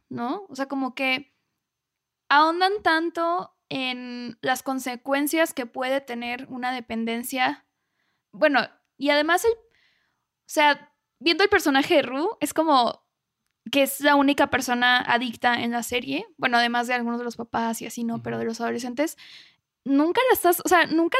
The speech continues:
Speaker 1: la ves <laughs> pasándosela bien por drogarse, ¿sabes? O sea, y claro que al inicio sí, porque, claro, o sea, claro que, eh, meterte cier-, ciertas sustancias al cuerpo te da un high y como
Speaker 2: Ujú.
Speaker 1: que, ¿no?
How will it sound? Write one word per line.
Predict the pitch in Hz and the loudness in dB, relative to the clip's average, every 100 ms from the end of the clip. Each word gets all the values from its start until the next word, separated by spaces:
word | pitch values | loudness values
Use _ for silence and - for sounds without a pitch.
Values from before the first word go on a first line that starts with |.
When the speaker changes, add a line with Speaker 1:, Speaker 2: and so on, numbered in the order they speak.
| 523 | 4
Speaker 1:
la | |
ves | 294 262 - | 6 4 2
<laughs> | |
pasándosela | - 277 - 277 285 285 247 | -2 -2 0 0 2 2 2
bien | 240 247 | 2 0
por | 240 247 | -2 2
drogarse, | 226 208 196 233 | 2 2 -2 -4
¿sabes? | - 262 330 269 | -6 -2 -2 0
O | |
sea, | 277 - | -2 0
y | 285 | 0
claro | 294 294 381 | 4 6 6
que | 370 285 - - - | 4 0 -2 -18 -6
al | - 262 | -2 0
inicio | 277 277 320 | 0 0 -2
sí, | 285 277 494 - | -2 -2 -2 -6
porque, | - 226 226 220 - - | -8 -4 -2 -2 -4 -2
claro, | 247 240 320 | 2 4 4
o | 311 | 2
sea, | 233 226 | 0 -2
claro | 233 233 233 | 2 2 2
que, | 233 233 220 - - - _ _ _ | 2 0 0 -2 -14 -20 _ _ _
eh, | 240 233 226 220 | 0 2 4 2
meterte | 233 247 240 | 2 0 -2
cier-, | 269 262 240 | -4 -4 -6
ciertas | - 277 285 349 | 4 4 6 4
sustancias | 294 294 269 262 269 | 2 0 0 0 0
al | 240 | 0
cuerpo | 240 233 247 247 | 0 0 0 0
te | |
da | 240 233 | 2 2
un | |
high | 233 240 226 233 233 | 2 4 4 4 0
y | 226 226 | -4 -10
como | 220 220 | -8 -10
Speaker 2:
Ujú. | 214 | -10
Speaker 1:
que, | 214 202 - - | -12 -14 -16 -8
¿no? | 240 320 | -4 -4